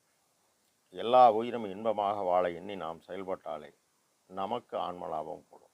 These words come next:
நம் பெருமான் ஞான உபதேசம் என்ற தலைப்பில் இரண்டாவது பாடலில், "வழியே, வெண் நெருப்பே, குளிர் மாமதியே, கனலே,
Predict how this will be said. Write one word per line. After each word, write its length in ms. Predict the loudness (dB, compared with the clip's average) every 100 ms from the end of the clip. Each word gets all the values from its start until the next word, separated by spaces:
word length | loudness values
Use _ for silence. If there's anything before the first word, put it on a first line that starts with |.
| _ _ _ _ _ _ _ _ _ _ _ _ _
நம் 200 | -10 -8
பெருமான் 480 | -2 0 2 0 -2
ஞான 460 | -2 0 2 2
உபதேசம் 680 | 2 0 -2 -2 -4 -6 -8
என்ற 280 | -8 -6 -6
தலைப்பில் 640 | -4 -6 -6 -12 -16 -20 _ _ _ _ -16
இரண்டாவது 600 | -10 0 4 4 4 -2
பாடலில், 640 | -2 -4 -6 -12 -14 -16 _ _ _ _ _ _ _ _ _ _ _ _
"வழியே, 720 | -2 0 0 0 2 2 0 -8 _ _ _ _ _ _ _ _
வெண் 240 | -8 -8
நெருப்பே, 720 | -4 -6 -6 -6 -4 -4 -6 _ _ _ _ _ _
குளிர் 300 | -12 -6 -6
மாமதியே, 880 | -6 -2 -2 0 -2 -2 -2 -2 -2
கனலே, 480 | -4 -8 -8 -10 -12